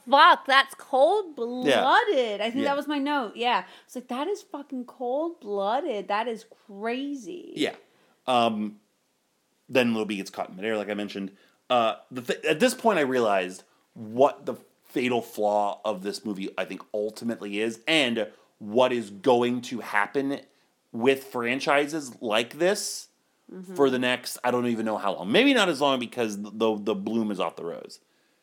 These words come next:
Speaker 2: This is Infinity War, but bad.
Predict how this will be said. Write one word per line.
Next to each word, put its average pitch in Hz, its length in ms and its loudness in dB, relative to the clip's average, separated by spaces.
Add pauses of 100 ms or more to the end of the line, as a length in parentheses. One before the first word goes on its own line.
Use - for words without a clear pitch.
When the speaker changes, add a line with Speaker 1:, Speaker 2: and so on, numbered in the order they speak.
(280)
Speaker 2:
This 214 140 -2
is 269 120 0
Infinity 233 540 2
War, - 320 -14 (320)
but 113 260 4
bad. - 440 -2